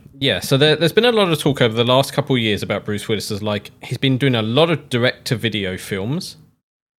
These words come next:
and people are like, "Why is this, like, big movie star just doing all these, like, rubbish films?" And it's maybe this, like, either he, some people have said it, it's because he wants to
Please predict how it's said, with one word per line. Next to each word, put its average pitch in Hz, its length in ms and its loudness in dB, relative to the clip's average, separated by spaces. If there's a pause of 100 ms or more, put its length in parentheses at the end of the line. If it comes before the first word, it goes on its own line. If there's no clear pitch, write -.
(240)
and 101 420 -8 (280)
people 120 160 0
are 117 60 0
like, - 80 -10
"Why 113 520 -2
is 196 120 -2
this, 156 140 -2
like, - 160 -2
big 120 180 0
movie 180 240 4
star 101 200 0
just 92 140 -8
doing 123 260 0
all 120 100 0
these, 117 200 -2
like, 107 180 -6
rubbish 113 380 -4
films?" 101 540 -6 (520)
And 104 180 -6
it's - 340 -12
maybe 120 400 0
this, 107 240 -4
like, 101 160 -8
either 113 440 -2
he, 107 520 -6 (400)
some 175 180 4
people 175 220 2
have 147 80 2
said 131 200 4
it, 113 180 0
it's 117 180 -6
because 113 260 -4
he 117 60 -2
wants 107 260 -8
to 107 180 0